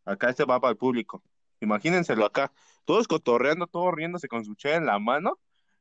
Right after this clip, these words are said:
Y el pendejo del Doroteo agarrándose con, con sus pinches manitas así como el emoji del chango. Llorando, llorando, llorando.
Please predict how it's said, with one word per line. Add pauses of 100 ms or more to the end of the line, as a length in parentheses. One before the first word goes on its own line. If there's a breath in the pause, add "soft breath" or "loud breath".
Y
el
pendejo
del
Doroteo
agarrándose
con, (100)
con
sus
pinches
manitas
así
como
el
emoji
del
chango. (680 soft breath)
Llorando,
llorando,
llorando.